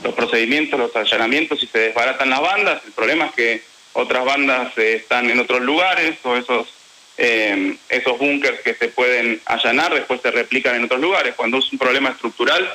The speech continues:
no es una cuestión de, de uno o dos lugares que se pueden allanar, sino que es un problema generalizado.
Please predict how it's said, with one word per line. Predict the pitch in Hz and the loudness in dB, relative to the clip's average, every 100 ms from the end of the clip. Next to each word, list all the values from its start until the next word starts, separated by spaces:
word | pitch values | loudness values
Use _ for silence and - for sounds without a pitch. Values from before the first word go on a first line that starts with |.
| - - - - | -12 -20 -12 -2
no | 120 127 | 0 2
es | 127 127 | 0 0
una | 120 117 | 0 0
cuestión | 117 113 - 131 127 | 0 -2 0 0 2
de, | 117 113 107 107 110 107 - - - - | 2 2 0 0 -2 -6 -14 -20 -20 -4
de | 120 120 117 | 0 2 2
uno | 107 139 139 143 127 117 | 0 0 2 0 0 0
o | |
dos | 117 127 | 0 0
lugares | 120 123 135 135 | 0 0 0 0
que | 120 | -2
se | - | -2
pueden | - 131 123 | 0 0 2
allanar, | 117 123 196 - | 0 0 0 -2
sino | 123 113 | -2 -2
que | 117 | -2
es | |
un | 120 | -2
problema | 117 117 120 123 | 0 0 2 0
generalizado. | 113 110 110 107 110 135 107 104 | 0 0 0 0 0 0 0 -4